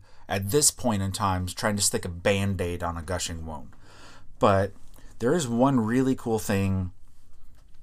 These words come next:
that some places are starting to take advantage of when they do create fragmentation of habitat. So when they do develop something, and it's usually with a road,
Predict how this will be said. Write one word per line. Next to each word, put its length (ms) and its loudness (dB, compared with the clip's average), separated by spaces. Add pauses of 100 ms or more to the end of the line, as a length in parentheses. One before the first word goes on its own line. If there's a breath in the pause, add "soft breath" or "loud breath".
(640)
that 260 0
some 220 4
places 400 2
are 80 0
starting 260 0
to 80 -2
take 220 -2
advantage 680 -2
of 560 -4 (320 loud breath)
when 200 0
they 140 4 (200)
do 580 0
create 440 -2 (100)
fragmentation 800 -2
of 80 -4
habitat. 520 -2
So 160 2
when 140 2
they 120 2
do 200 -2
develop 380 -2
something, 340 -4
and 80 0
it's 140 -2
usually 260 0
with 140 0
a 60 2
road, 440 -2